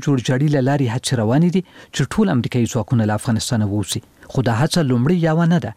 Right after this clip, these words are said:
په دوه زره یولسم کال کې ولسمشر باراک اوباما له افغانستانه د ټولو امریکایي محاربو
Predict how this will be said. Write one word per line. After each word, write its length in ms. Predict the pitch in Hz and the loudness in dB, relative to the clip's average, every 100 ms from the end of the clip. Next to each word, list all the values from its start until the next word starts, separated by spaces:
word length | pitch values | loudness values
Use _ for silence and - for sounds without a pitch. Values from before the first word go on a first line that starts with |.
| _ _ - | _ _ -6
په 80 | 113 | -2
دوه 120 | 120 151 | 0 0
زره 140 | 156 | 2
یولسم 420 | 143 135 127 175 160 | 2 2 2 0 0
کال 120 | 175 - | 0 0
کې 80 | 160 | 0
ولسمشر 460 | 127 - 170 - 127 | 0 0 -2 0 -2
باراک 260 | 123 117 - | -2 -2 -2
اوباما 300 | 113 120 147 165 | 0 2 2 2
له 80 | 147 | 0
افغانستانه 540 | - 120 - 180 127 107 - - - - 131 | 0 -2 0 0 0 -2 -10 -20 -18 -2 -2
د 100 | 135 | 0
ټولو 240 | - 214 175 | 2 2 2
امریکایي 340 | 123 120 135 127 | 0 -2 0 2
محاربو 400 | 120 113 123 113 | 2 0 0 -2